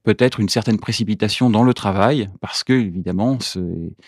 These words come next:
c'est en fonction de son temps de loisir, en fonction de, des ressources dont on dispose, que l'on peut mener les fouilles. Alors, est-ce qu'il faut regarder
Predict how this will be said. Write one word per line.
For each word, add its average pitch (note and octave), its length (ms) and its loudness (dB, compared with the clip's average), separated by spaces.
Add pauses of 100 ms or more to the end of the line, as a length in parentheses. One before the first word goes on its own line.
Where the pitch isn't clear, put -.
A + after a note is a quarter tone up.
(100)
c'est - 100 -12
en G2 40 0
fonction A2 380 -2
de F2 180 -4
son F#2 200 -4
temps A#2 140 0
de A#2+ 80 4
loisir, G2+ 520 0
en F2+ 60 -10
fonction A#2+ 300 -2
de, F#2 320 -4
des F2 120 -6
ressources A2+ 280 -2
dont F#2+ 240 -2
on F2+ 80 -4
dispose, E2+ 340 -6
que - 100 -6
l'on E2+ 60 -4
peut F#2 100 -2
mener F#2 220 -2
les E2 60 -8
fouilles. - 260 -12 (340)
Alors, G2+ 280 2 (160)
est-ce - 160 -6
qu'il A2 100 0
faut - 140 0
regarder A#2 640 6